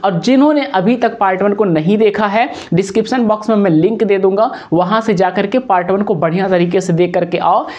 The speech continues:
इस digestive system से एक भी question बाहर नहीं जाएगा, ये हमारी नाइंटी नाइन percent guarantee है। आप किसी भी लेवल का exam दो, चाहे lower exam दो,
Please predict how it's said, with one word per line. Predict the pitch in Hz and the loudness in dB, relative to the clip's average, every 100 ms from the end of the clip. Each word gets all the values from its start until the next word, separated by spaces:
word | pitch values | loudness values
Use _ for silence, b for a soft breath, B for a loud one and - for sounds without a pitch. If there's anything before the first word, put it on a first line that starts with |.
| B | B
इस | 247 240 | -2 0
digestive | 175 196 196 208 254 269 | 0 2 2 0 0 0
system | 240 - 233 | 0 -2 -2
से | 226 | -2
एक | 233 226 247 | -2 0 2
भी | 240 254 | 2 0
question | 240 202 220 220 | 0 0 0 0
बाहर | 165 165 202 202 | 0 -2 0 0
नहीं | 165 165 240 | 2 2 2
जाएगा, | 226 208 208 220 - B - | 2 0 0 0 -2 B 0
ये | 170 | 2
हमारी | 233 202 202 196 240 240 | 2 0 0 0 0 0
नाइंटी | 185 190 202 202 226 | 0 0 -2 0 0
नाइन | 175 196 269 269 | 2 0 0 -2
percent | 233 180 196 175 | -2 -2 -2 2
guarantee | 170 170 165 196 | 2 2 0 0
है। | 196 247 B B | 2 0 B B
आप | 160 196 202 - | 0 0 -2 -2
किसी | 233 311 | 0 2
भी | 294 | 2
लेवल | 247 214 208 | 4 4 2
का | 202 190 | 2 2
exam | 170 156 147 135 | 2 0 2 2
दो, | 131 127 B | 0 -2 B
चाहे | 196 196 | -2 0
lower | 208 214 240 254 | 2 4 4 2
exam | 208 233 240 | 0 0 2
दो, | 233 285 | 2 0